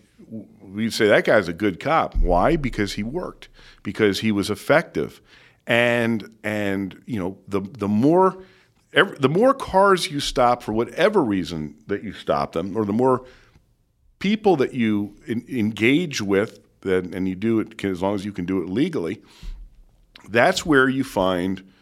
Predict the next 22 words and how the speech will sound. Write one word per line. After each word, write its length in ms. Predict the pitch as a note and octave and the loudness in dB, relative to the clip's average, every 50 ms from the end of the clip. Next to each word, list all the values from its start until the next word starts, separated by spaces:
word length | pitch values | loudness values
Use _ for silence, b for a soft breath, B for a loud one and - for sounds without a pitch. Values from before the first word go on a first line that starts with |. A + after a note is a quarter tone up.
| b b b b b b b _ _ _ _ _ | b b b b b b b _ _ _ _ _
people 320 | - - G2+ F#2+ - A2 G#2+ | -6 -4 -4 -2 -2 -4 -4
who 160 | G2 G2+ F#2 | -2 -2 0
are 140 | F2 F2+ - A#2 | 0 0 0 2
armed. 320 | B2 C#3 C3 G#2 E2+ D#2 | 4 4 4 2 2 0
That's 220 | D#2+ F2 - - | -4 -6 -6 -4
where 80 | G2+ G2+ | -6 -4
you 80 | G#2 G2+ | -4 -6
find 440 | - - F2 F2 F2+ F#2 F2+ F2 D#2 | -6 -4 -2 -2 0 0 -2 -4 -6
the 220 | - - F#2 F#2 | -8 -10 -8 -6
dope. 320 | F#2 G2+ A#2+ B2 A2+ - - | -2 0 0 0 0 0 -2
That's 220 | F2+ F2 - - | -4 -4 -4 -4
where 80 | G2+ G2+ | -6 -6
you 100 | G#2 - | -6 -6
find 420 | - - G2 F#2+ G2 G2+ F#2+ F#2+ | -6 -2 -2 0 0 0 -2 -4
the 60 | F2+ | -6
fugitives. 720 | E2+ - - - C3 C#3 C#3 B2+ A2+ F2 D#2+ C#2+ C2 - - B B B B B B | -8 -10 -8 -2 0 0 0 0 -2 -6 -8 -10 -10 -12 -18 B B B B B B
That's 260 | B G#2 A2+ A#2 - C#3 | B -4 -2 -2 -2 -2
where 80 | C#3 | -2
you 100 | D3+ D3 | -2 -4
find 440 | C3 - - A#2 G#2+ G#2 G#2+ G#2 G2+ | -4 -4 -2 0 2 2 2 0 0
the 60 | G2 | -4
criminality. 840 | - - - G2+ F#2+ F#2 F2+ F#2 G2 A2 A#2 A2+ G2+ D#2 A#1+ - - | -6 -4 -4 -2 -2 0 0 0 2 4 4 4 2 0 -4 -10 -16